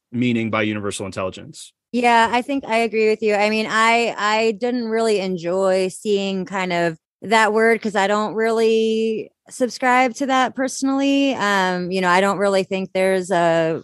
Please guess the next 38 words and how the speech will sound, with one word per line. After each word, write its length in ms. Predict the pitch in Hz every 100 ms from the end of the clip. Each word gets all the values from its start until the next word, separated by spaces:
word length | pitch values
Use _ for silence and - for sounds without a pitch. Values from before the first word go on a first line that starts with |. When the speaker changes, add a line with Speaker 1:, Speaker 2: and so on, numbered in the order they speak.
| -
Speaker 2:
whatever 420 | 180 190 175 190
in 120 | 185
the 100 | 180
background 580 | 170 170 175 180 180 180
making 460 | 180 - 175 175 165
decisions 680 | 175 175 170 175 175 165 -
for 180 | 175 180
me, 280 | 180 180 180
and 320 | 160 160 160 _ _ _ _
I'm 160 | 180 175
kind 200 | 175 170
of, 120 | 156 - -
uh, 240 | 160 156
working 320 | 165 175 180
towards 280 | 175 190 190
that. 220 | 202 196
And 80 | 196
I 100 | 208
totally 400 | 202 220 208 202
respect 420 | 180 - 180 175 -
anyone 400 | 165 175 175 170
that 140 | 160
does. 240 | 165 160 165
And 100 | 165
like 120 | 156
you 60 |
said, 180 | 170 165
it 60 | 156
covers 340 | 180 165 170
a, 160 | 160 151 _ _ _
a 60 | 180
full 300 | - 202 185
range 340 | 175 175 196
of 120 | 185
how 240 | 156 170 165
people 420 | - 175 180 175
see 220 | - 165
that. 360 | 165 196 220